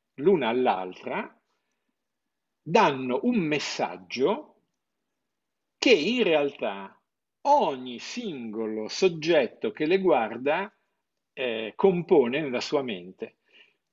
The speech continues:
Quindi, come dire, il, da un punto di vista psicologico, il nostro cervello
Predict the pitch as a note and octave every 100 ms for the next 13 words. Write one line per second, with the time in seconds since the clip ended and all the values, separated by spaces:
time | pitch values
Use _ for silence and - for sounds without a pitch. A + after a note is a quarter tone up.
0 | _ _ - D#3+ C3+ C3+ C#4 A3+ C3 B2
1 | G#2+ G#2 - _ _ _ _ _ _ _
2 | _ _ _ _ _ - F#3+ F3 E3+ D#3+
3 | D3+ D3+ _ _ _ _ - F#3+ G3+ A#3+
4 | C4 E3+ D3 G3 - - - C#3 D3+ A#2+
5 | F#2+ A2+ A2 C#3 - A3 A#3 G3 - C#3+
6 | - E3+ D3 C#3 G#2+ G2 G#2+ D3 F#3+